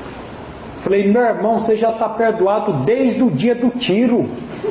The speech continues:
Porque a Bíblia diz que assim como Deus em Cristo me perdoou, perdoai vós também."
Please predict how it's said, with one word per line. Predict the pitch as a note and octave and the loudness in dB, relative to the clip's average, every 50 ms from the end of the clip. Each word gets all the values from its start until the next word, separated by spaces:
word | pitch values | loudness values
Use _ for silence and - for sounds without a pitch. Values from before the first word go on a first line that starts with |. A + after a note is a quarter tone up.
| - - F#4 - - - A#4 A#4+ - - | -4 -4 -4 -6 -4 -4 -4 -4 -2 -2
Porque | G#3+ F#3 - - A#3+ | -2 0 0 2 2
a | C4 B3+ - A#3+ - | 2 2 0 -2 0
Bíblia | A3 C4+ C#4+ C4 C#4 C4 - - | 0 2 2 2 2 2 2 2
diz | - G#3 C4 D4 D4 C#4+ A#3+ - - | 2 2 2 4 4 2 2 0 0
que | - G#3 | 0 0
assim | F#3 - - C4 D4 C#4+ | 0 0 0 2 2 2
como | D4+ D4 C#4 C4+ G#3+ F3+ | 2 2 2 2 2 2
Deus | A3 B3 B3 A#3+ A#3 | 2 2 4 4 2
em | A3+ G#3 | 0 0
Cristo | - A3 B3 C4+ B3+ C4+ A#3 | 2 2 2 2 4 4 2
me | A3 G#3+ | 2 2
perdoou, | G#3+ - G#3+ G3+ F#3 C3+ E3+ G#3+ B3 B3 | 2 2 2 2 2 2 2 2 2 2
perdoai | B3 C#4 C#4 C#4 C4+ A#3+ A3+ A#3+ C4+ C4 | 2 2 2 4 4 2 2 2 2 2
vós | C4+ C#4+ C#4 - | 2 2 2 2
também." | - D4+ D4+ A#3+ G3 G3+ A3+ C4 B3+ G3 B2 | 2 0 2 2 2 2 2 2 0 0 -2